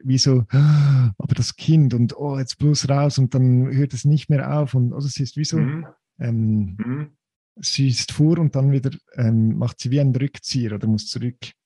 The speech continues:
Speaker 1: Ja.
Speaker 2: Mhm. Aber auch da dachte ich, das ka-, also das leuchtet mir auch ein, nicht? Und ich glaube, es ist ja auch vielleicht so, dass es wirklich auch diese beiden Seiten hat.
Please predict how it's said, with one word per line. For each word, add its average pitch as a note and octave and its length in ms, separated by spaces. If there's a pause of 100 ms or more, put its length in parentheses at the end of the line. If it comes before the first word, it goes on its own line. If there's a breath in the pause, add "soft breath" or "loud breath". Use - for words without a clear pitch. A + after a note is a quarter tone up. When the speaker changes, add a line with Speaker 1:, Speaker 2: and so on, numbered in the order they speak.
(180)
Speaker 1:
Ja. A2+ 360 (1000)
Speaker 2:
Mhm. C#3+ 360 (960)
Aber A#2 180
auch B2+ 120
da F3+ 460
dachte D3+ 640
ich, B2+ 100
das - 320
ka-, - 220
also B2 240
das A2+ 180
leuchtet B2 340
mir A2 200
auch D#3 160
ein, D#3 220
nicht? C#3 180
Und A2 500
ich A#2+ 80
glaube, A#2+ 240
es B2 140
ist C3 200
ja A2+ 120
auch B2 100
vielleicht A#2+ 280
so, C#3+ 120
dass A2 160
es A2 160
wirklich B2+ 300
auch A2+ 120
diese A#2+ 260
beiden A#2 340
Seiten A#2+ 400
hat. D3 180